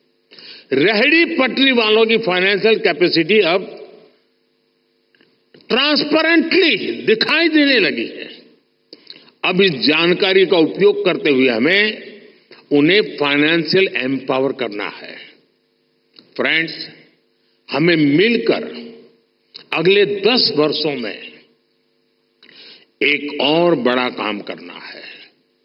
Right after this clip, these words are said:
हमें भारत की आर्थिक आत्मनिर्भरता को बढ़ाना है। हमें कोशिश करनी है कि हमारी इकोनॉमी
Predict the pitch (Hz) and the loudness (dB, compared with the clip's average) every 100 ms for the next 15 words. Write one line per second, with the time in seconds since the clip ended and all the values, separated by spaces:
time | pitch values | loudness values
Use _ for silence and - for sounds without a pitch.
0 | _ _ _ _ _ _ - - _ - | _ _ _ _ _ _ -20 -20 _ -4
1 | 202 233 294 233 - 147 175 202 226 - | 0 2 2 -2 -4 -2 0 0 0 -2
2 | 254 262 - 165 185 214 - 269 269 - | 0 0 -2 -4 -2 -2 0 0 0 -8
3 | 180 190 185 185 180 180 165 185 202 208 | -6 -6 -2 0 4 4 2 0 0 -2
4 | 202 233 139 110 120 131 156 135 - 92 | 0 0 0 -2 -4 -4 -6 -8 -10 -16
5 | - - _ _ _ _ _ _ _ _ | -16 -20 _ _ _ _ _ _ _ _
6 | _ _ _ _ _ _ - 180 226 226 | _ _ _ _ _ _ -6 -2 -2 2
7 | 285 254 320 - 240 247 262 254 269 254 | 2 4 2 2 0 2 2 2 0 -4
8 | - - - - _ _ _ _ _ _ | -12 -18 -20 -20 _ _ _ _ _ _
9 | _ _ 202 202 254 294 294 254 247 285 | _ _ -2 0 0 2 0 0 2 2
10 | 311 269 113 85 | 2 0 -2 -4